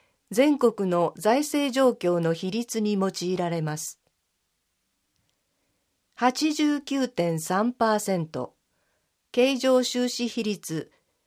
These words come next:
財政の余裕度は、大阪府内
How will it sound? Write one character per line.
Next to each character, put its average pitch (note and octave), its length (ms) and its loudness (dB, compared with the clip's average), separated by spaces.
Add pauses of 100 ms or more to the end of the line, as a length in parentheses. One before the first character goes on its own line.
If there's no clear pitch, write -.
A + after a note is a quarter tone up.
(180)
財 A3+ 260 4
政 A3+ 400 0
の G3+ 340 0
余 G#3 200 2
裕 A3+ 240 0
度 D#3 200 -2
は、 D#3+ 260 -4 (560)
大 A3+ 140 4
阪 C4+ 400 0
府 B3 160 0
内 E3+ 320 0